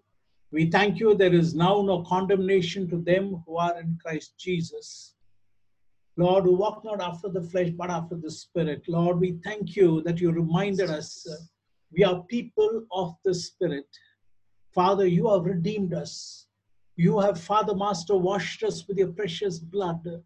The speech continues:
You have made us your children. We are sticks, burning sticks,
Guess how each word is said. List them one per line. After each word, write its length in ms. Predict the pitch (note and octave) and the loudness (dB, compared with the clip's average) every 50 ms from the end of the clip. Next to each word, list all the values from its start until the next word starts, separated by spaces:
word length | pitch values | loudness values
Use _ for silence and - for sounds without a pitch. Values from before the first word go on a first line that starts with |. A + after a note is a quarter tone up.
| _ _ _ _ _ _ _ _ _ _ | _ _ _ _ _ _ _ _ _ _
You 100 | F3+ F#3 | 0 2
have 80 | F#3 F3+ | 2 4
made 240 | G3 A3+ A#3 A3+ A3+ | 4 4 4 4 2
us 220 | A3 F3 - - | 0 0 -2 -4
your 200 | A3 A3 G#3 E3 | -2 -2 -2 -2
children. 640 | - - - A#3+ A3+ G3 F3+ F#3+ F3+ F3 F3 F#3 - - | -4 -8 -8 -8 -8 -6 -6 -4 -4 -4 -6 -6 -10 -12
We 260 | F3+ E3 D#3+ F#3+ G#3+ A3+ | -12 -6 -2 2 2 4
are 220 | G#3 G3+ G3 F#3+ - | 4 4 2 -2 -6
sticks, 720 | - - - - - B3 A#3 E3 E3 - - - - - - - E3 D#3 C3 | -12 -14 -16 -10 -8 -8 -8 -8 -10 -12 -12 -14 -14 -18 -20 -20 -20 -16 -4
burning 420 | C3+ G3+ A3+ A#3 A3+ A3 A3+ G#3 - | -2 0 0 0 -2 -4 -6 -8 -8
sticks, 560 | - - - B3+ A3 E3 - - - - - | -10 -12 -12 -12 -12 -12 -12 -14 -16 -16 -20